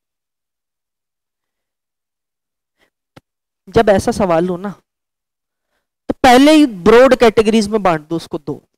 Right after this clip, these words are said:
कि vegetarian भी थे और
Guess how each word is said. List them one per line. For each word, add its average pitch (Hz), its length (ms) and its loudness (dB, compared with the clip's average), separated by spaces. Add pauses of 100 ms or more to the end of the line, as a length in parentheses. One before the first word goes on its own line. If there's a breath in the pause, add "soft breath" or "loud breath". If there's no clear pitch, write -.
(1300)
कि 208 60 -2
vegetarian 196 720 0
भी 220 100 -4
थे 202 180 0
और 202 240 0